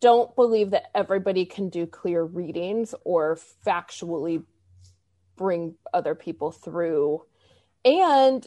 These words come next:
you know, it's not so much of like, "Oh, I'm so special,"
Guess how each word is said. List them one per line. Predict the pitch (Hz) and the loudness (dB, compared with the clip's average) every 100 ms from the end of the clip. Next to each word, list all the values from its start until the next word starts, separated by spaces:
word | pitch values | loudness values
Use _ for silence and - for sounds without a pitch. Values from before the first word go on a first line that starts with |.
| - | -8
you | 294 277 | -2 4
know, | 247 | 4
it's | 240 - | 2 0
not | 269 277 330 - | 0 -2 -2 -2
so | 311 | 0
much | 277 254 | 2 2
of | 247 | 4
like, | 226 196 - | 4 4 6
"Oh, | 233 214 | 6 6
I'm | 202 202 | 2 -2
so | - 175 | -2 -4
special," | - 226 233 - 196 180 | -2 0 0 0 -2 -2